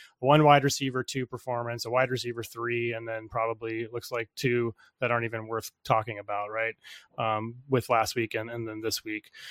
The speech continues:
So, he, you know, he's just not, he's not a fantasy wide receiver one right now. So we probably have to readjust our,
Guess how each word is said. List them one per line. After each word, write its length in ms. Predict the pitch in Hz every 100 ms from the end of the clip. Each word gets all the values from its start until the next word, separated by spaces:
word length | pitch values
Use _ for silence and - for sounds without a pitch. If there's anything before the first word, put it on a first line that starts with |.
| -
So, 460 | - 165 156 147 143 -
he, 520 | - - - - - -
you 120 | 165
know, 160 | 156
he's 160 | 147 156
just 160 | 165 165
not, 240 | 156 143
he's 160 | 143 147
not 180 | 151
a 60 | 147
fantasy 340 | 143 135 123
wide 200 | 127 120
receiver 380 | 113 - 120 110
one 180 | 107 104
right 200 | 104 101
now. 200 | 110 104
So 300 | - 135 123
we 180 | 131 135
probably 420 | - 135 143 139
have 140 | 139 135
to 100 | 131
readjust 500 | 131 127 135 123 127
our, 220 | 120